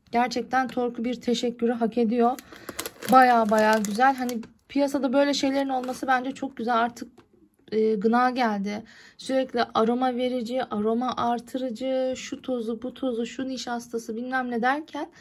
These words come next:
böyle kabarık bir içindekiler kısmı oluşuyor. Ama bu çok böyle sade. Çikolata, kakao, pancar şekeri, buğday ruj şey mi, tam buğday unu. Bakın hepsi de aklımda kalmış yani. Her neyse. Ne yapalım? Dört yüz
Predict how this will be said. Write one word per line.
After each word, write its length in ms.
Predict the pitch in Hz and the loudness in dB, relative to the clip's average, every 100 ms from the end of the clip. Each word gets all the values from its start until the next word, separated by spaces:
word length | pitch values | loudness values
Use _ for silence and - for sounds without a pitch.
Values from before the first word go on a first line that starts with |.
| - - - - - | -20 -20 -20 -10 0
böyle 480 | 294 294 277 269 277 | 4 4 4 0 0
kabarık 400 | 269 262 285 277 | 0 0 -2 -6
bir 100 | 240 | -8
içindekiler 600 | - 240 247 247 254 247 | -8 -6 -4 -4 -6 -4
kısmı 320 | 240 - 254 | -8 -4 -4
oluşuyor. 380 | 220 214 240 262 - - - - | -4 -4 -8 -10 -12 -20 -10 -2
Ama 220 | 254 262 | 0 0
bu 80 | 269 | -4
çok 320 | 311 294 - | -6 -6 -6
böyle 260 | 277 254 | -4 -4
sade. 540 | 262 - 285 247 196 233 - _ _ _ _ | -6 -2 0 0 -2 -6 -14 _ _ _ _
Çikolata, 600 | - 349 285 226 214 220 | -4 -2 0 -2 -2 -6
kakao, 460 | 214 277 277 233 269 | -2 -2 -2 -6 -6
pancar 420 | - 277 254 269 | 0 0 2 0
şekeri, 520 | 254 240 233 214 233 269 _ _ _ | -2 -6 -4 -4 -4 -6 _ _ _
buğday 400 | 269 269 277 277 | -2 0 2 0
ruj 220 | 254 254 - | 0 -4 -4
şey 180 | 247 | -2
mi, 160 | 233 240 | -2 -2
tam 280 | - 269 262 | 2 2 2
buğday 300 | 262 254 269 | -2 -2 -2
unu. 180 | 247 247 - - - - - | -4 -10 -18 -20 -20 -8 -2
Bakın 160 | 262 | 0
hepsi 280 | 269 320 311 | 4 2 2
de 60 | 240 | 2
aklımda 440 | 254 - 262 277 | 2 0 0 0
kalmış 460 | 269 226 214 208 240 | -2 -2 -2 -4 -6
yani. 320 | 220 220 - - - - - _ - | -6 -6 -10 -18 -20 -20 -20 _ 0
Her 200 | 277 269 | 2 2
neyse. 360 | 240 226 202 196 - - - - - - - | 0 -2 -4 -6 -16 -20 -20 -20 -20 -20 -2
Ne 60 | 240 | 6
yapalım? 440 | 254 262 247 254 247 - | 6 6 2 0 -4 4
Dört 280 | 262 302 294 | 6 6 2
yüz 260 | 294 311 | 0 -2